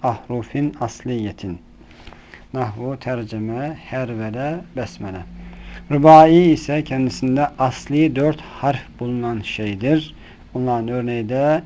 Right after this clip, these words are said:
nahvden sonra gelen üç fiildir. Ve kullun minhuma imma mücerredun ve imma mezidun. Bu ikisinden hepsi, yani ya sülasi veya ve rubai, her ikisi de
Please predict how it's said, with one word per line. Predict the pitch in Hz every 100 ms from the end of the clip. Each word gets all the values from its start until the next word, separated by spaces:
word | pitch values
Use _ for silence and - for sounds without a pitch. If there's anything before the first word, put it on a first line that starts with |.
| - - -
nahvden | 127 117 135 120 117
sonra | - 113
gelen | 113 135 143 131 - - -
üç | 147 - -
fiildir. | 117 90 87 - - - - - - - - - - - - - - - - - - - - - 165
Ve | 170
kullun | - 220 196 135 113 - -
minhuma | 151 170 147 - 117 113 117 135 156 - - - -
imma | 180 180 143 127
mücerredun | 120 117 117 143 143 143 156 151
ve | 156
imma | 143 131 139 135
mezidun. | 120 107 98 - 90 - - - - - 135
Bu | 135
ikisinden | - 147 160
hepsi, | 143 151 - 120
yani | 123 131 131
ya | 143 147
sülasi | - 131 131 123 160 160
veya | 143 151 160 - -
ve | 135 147 175 - - -
rubai, | 135 131 120 110
her | 101 151
ikisi | 135 - -
de | 127 165